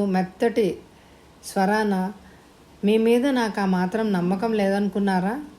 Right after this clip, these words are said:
రమ్మన్నాను, అంది విమల. తెలివైంది విమల, శిల్పే పిచ్చిపిల్ల అనుకుని శిల్పకు జరిగిన అన్యాయానికి మనసులోనే వ్యధ చెందసాగాడు విజయ్. కర్టెన్ తీసేశారు. అయ్యగారిని చూడ్డానికి వస్తావా విమలమ్మ?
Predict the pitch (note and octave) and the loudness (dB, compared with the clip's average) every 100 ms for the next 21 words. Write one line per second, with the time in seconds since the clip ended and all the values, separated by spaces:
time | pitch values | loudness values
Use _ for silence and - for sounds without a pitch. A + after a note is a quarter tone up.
0 | - - - - F#3+ A#3 B3+ A#3 G3+ F3 | -20 -20 -8 0 2 2 2 2 0 -2
1 | - F#3 G3+ G3 F3+ F3 E3+ - - - | -2 -2 0 0 0 -2 -4 -10 -20 -20
2 | - - - - - G3+ A3 B3+ A#3 F#3+ | -20 -20 -20 -8 0 2 2 0 0 0
3 | F3 F#3+ F#3+ - - - G#3 G3 A#3+ A#3 | 0 0 0 -4 -10 -6 -4 0 0 0
4 | G3+ F#3+ F3+ F3+ E3+ - - - - - | -2 -4 -2 -2 -2 -6 -14 -20 -20 -10
5 | F#3+ F#3+ F#3+ G3+ G3 G3 G#3+ G#3 A#3 A3 | -2 0 0 0 0 -2 -4 -2 -4 -2
6 | F3+ F3+ F#3 G#3+ F#3 F3+ F#3+ G3+ G3 F#3 | 0 0 0 0 0 0 0 0 0 -2
7 | F#3 F3 F3+ G3+ G3 G3 F#3+ F3+ E3+ F#3+ | -2 -2 -4 -2 -2 -2 -2 -2 -2 -2
8 | F#3+ F#3 F3+ F3+ F3 E3 F3+ G3+ G3+ E3 | -2 0 0 -2 -4 -2 -2 -2 -2 -2
9 | E3 - - - - - - - - - | -4 -8 -18 -20 -20 -20 -20 -20 -20 -2
10 | G3+ F#3 C4 B3 A3+ G3+ G#3+ G3 G#3+ F#3 | -2 0 0 0 0 -2 -2 0 0 -2
11 | - - - - - F#3+ G#3 C4 C4 G3+ | -4 -16 -20 -10 0 2 4 4 2 0
12 | G#3 F#3 G#3 G3+ F3 - G3+ F#3+ G3+ G3 | -2 0 0 0 -2 0 0 2 2 2
13 | F#3 F#3 F#3+ | 0 0 0